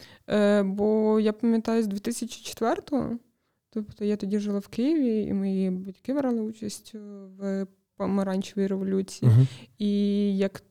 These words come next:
Speaker 1: тоді, тобто перші початки були, е, відкриття українського для багатьох.
Speaker 2: Мгм.
Speaker 1: Ну, тобто в мене в школі деякі люди перейшли на українську.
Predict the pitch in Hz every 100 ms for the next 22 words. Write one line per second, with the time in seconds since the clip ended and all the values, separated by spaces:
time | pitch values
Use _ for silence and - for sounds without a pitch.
0 | - 196 175 180 - 208 220 220 220 220
1 | 214 196 - - 202 190 196 196 - 190
2 | - - 196 - 202 196 190 190 185 190
3 | _ _ _ _ - _ 190 180 180 -
4 | - 190 - 202 202 190 196 - _ _
5 | _ _ _ _ _ - 208 - 202 175
6 | 247 - 311 294 269 254 247 254 294 -
7 | - - 131 117 120 220 170 175 185 180
8 | 180 180 - 190 196 180 170 170 165 165
9 | 160 220 247 - 190 196 180 180 - 180
10 | 180 180 - -